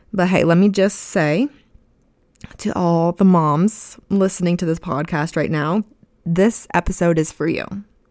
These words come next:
okay? So, if you're listening in the car right now amongst little ears, I'm going to suggest that you turn it off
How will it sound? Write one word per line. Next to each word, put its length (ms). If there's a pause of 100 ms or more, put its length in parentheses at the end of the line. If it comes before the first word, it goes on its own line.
(100)
okay? 380 (640)
So, 420 (380)
if 200
you're 140
listening 460
in 120
the 80
car 320
right 200
now 280
amongst 580
little 440
ears, 920 (500)
I'm 160
going 120
to 60
suggest 720 (100)
that 460 (320)
you 180
turn 280
it 100
off 600